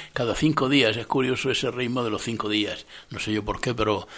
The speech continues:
eh, vas harto de caballos sobre nuestras semanas, ¿no?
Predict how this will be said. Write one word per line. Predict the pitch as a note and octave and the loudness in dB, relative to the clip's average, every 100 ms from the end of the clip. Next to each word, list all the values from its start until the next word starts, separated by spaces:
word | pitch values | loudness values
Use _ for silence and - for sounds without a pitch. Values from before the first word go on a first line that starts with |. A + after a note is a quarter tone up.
| - - | -18 -14
eh, | - A2 G2+ G2+ G2 G2+ - | -8 -4 -2 -2 -6 -10 -14
vas | C3 A#2+ A2+ - | -4 2 4 4
harto | G#2+ G#2 - | 2 0 -2
de | A2 | -2
caballos | G#2+ A2 A2 A2+ A#2 - | 0 2 4 2 0 -4
sobre | G#2+ G#2 | -6 -6
nuestras | G2+ G#2 G2+ | -6 -6 -4
semanas, | - A2 A2 F#2 - | -2 0 0 -2 -2
¿no? | G#2+ | -2